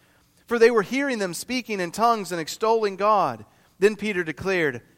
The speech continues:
"Can anyone withhold water for baptizing these people who have received the Holy Spirit just as we have?" And he commanded them to be baptized in the name of Jesus Christ.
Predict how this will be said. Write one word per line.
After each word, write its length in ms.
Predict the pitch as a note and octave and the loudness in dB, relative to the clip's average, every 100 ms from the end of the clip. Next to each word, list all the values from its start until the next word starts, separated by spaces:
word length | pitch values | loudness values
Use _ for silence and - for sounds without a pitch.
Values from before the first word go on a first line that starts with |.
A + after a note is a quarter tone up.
| _ | _
"Can 140 | G3 | -2
anyone 380 | F#3 G#3 B3 G3 | 0 -2 -4 -4
withhold 560 | E3 - D#3+ F3 G#3 D#3+ | -6 -2 0 0 -2 -4
water 340 | C3 D3 G#3+ | 0 2 0
for 160 | G#3 C#3+ | -4 -6
baptizing 720 | B2+ C#3+ - F#3 F#3+ G3 F#3 | -2 -2 0 -2 -2 -4 -10
these 160 | E3 | -10
people 420 | - C#3+ C#3+ F#3+ - _ _ _ | -10 -10 -10 -12 -14 _ _ _
who 140 | - F3 | 4 4
have 140 | D#3 | 4
received 440 | D3 - D#3 F#3+ | -2 -4 -4 -4
the 100 | E3+ | -4
Holy 240 | C#3+ E3 F#3 | -4 -4 -6
Spirit 440 | - B2+ C3+ D#3+ | -10 -8 -6 -6
just 280 | B2+ C#3 E3 | -4 -4 -4
as 120 | F3+ B2 | -8 -10
we 200 | C3 D3 | -10 -6
have?" 360 | D#3+ A3 - _ _ _ _ _ _ F#3 | -6 -8 -14 _ _ _ _ _ _ -6
And 80 | |
he 60 | G3+ | -2
commanded 480 | A3 A3+ B3+ C#4 G3 | -2 2 2 2 0
them 160 | D#3+ | -2
to 60 | D#3 | -2
be 120 | D#3 | -4
baptized 720 | C#3 E3 G3 - F3+ E3 D#3 | 2 4 4 2 0 0 -2
in 80 | D3+ | -6
the 60 | D3 | -6
name 240 | D#3 F3 | -6 -6
of 220 | E3 C3 C3+ | -8 -10 -12
Jesus 420 | C#3 E3+ D#3+ D#3 | -8 -8 -8 -12
Christ. 520 | - A#2+ A#2 A#2 - | -8 -8 -8 -12 -18